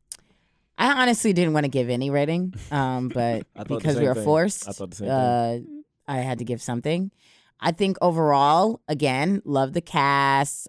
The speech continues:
Speaker 1: love Taraji, so glad that she was on the project. I get it, I get it, like, beautiful. It, but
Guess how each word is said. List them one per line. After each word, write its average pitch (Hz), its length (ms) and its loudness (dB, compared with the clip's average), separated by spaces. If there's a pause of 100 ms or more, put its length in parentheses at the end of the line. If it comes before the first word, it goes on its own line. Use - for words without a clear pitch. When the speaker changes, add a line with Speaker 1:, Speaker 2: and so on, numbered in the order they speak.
(120)
Speaker 1:
love 143 260 2
Taraji, 139 960 0
so 139 240 0
glad 131 220 -2
that 139 80 -10
she - 120 -8
was 143 100 -4
on 143 100 -4
the 147 80 -4
project. 127 920 0 (480)
I 156 80 -4
get 151 280 2
it, 151 220 4
I 135 100 2
get 143 260 2
it, 139 260 4
like, 135 380 -2 (160)
beautiful. 190 580 0 (200)
It, - 300 -8
but 202 280 2